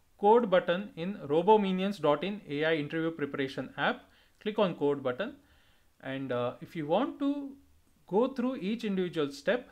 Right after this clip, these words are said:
now you have watched the video and you know how it is working. Okay.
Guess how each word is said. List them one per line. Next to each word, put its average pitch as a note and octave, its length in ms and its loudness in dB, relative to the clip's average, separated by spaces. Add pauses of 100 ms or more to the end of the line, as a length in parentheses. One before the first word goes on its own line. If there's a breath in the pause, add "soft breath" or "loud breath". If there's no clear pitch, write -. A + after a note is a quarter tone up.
now C4 340 0 (420)
you G3 260 -2
have A3+ 200 -2
watched F3+ 300 2
the G#3 80 6
video C#3+ 500 -2
and D#3 140 -6
you F#3 140 -2
know G#3+ 200 4
how F3 200 4
it A3 100 0
is D#3 140 -2
working. C3+ 460 0 (480 soft breath)
Okay. C#3+ 220 -14